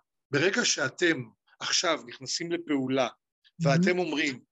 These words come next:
Speaker 1: "אני עכשיו במודיעין ראיתי את הסרט, אני אוסף את החברים,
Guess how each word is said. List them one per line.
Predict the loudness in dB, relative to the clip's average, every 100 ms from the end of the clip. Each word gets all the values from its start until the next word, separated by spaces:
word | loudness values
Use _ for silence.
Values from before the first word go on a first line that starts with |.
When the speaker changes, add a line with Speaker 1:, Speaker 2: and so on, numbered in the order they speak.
| _ _ -6
Speaker 1:
"אני | 0 0
עכשיו | 0 -2 -2 -4 -8
במודיעין | -8 -6 -4 -2 -2
ראיתי | -2 -2 -6
את | -6
הסרט, | -4 -2 -2 -2 -4 -8 _ _ _ _
אני | -6 -4
אוסף | -2 -4 -8
את |
החברים, | -10 -8 -4 -2 -4 -6